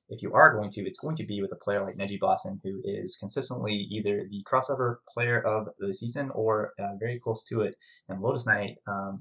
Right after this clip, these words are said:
is just as good and just as capable of, of being up there. And he gets to start the season in the two seed. So I think this team is gonna be a, a scary team, uh, all season long. Uh, it should be a fun one to watch. So.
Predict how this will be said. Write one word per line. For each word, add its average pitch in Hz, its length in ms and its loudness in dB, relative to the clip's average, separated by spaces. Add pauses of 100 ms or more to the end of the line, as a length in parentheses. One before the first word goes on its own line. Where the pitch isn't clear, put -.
is 107 220 -6
just - 260 -2
as - 80 -12
good 180 180 10
and 101 120 0
just 131 200 -2
as - 80 -6
capable 98 460 -2
of, 101 140 -4
of - 60 -12
being 104 200 -6
up 98 180 -6
there. 95 200 -6 (240)
And 104 100 -8
he 107 80 -4
gets 117 160 -2
to - 80 -4
start 92 160 -2
the 92 80 -8
season 98 280 -6
in 95 80 -6
the - 120 -10
two 98 140 -6
seed. 87 200 -6
So - 280 4 (260)
I 110 60 -2
think 127 120 -4
this 98 120 -4
team 92 200 -8
is 90 100 -8
gonna 95 220 -10
be 92 240 -10
a, 95 60 -10
a - 220 -10
scary 104 340 -4
team, 95 400 -8 (360)
uh, 92 200 -6 (100)
all 104 160 2
season 95 340 -2
long. 95 300 -6 (320)
Uh, 92 200 -10
it 92 60 -10
should 98 160 -6
be 95 80 -2
a - 160 -6
fun 95 180 -4
one 95 180 -8
to - 100 -16
watch. - 480 -2 (100)
So. - 220 -18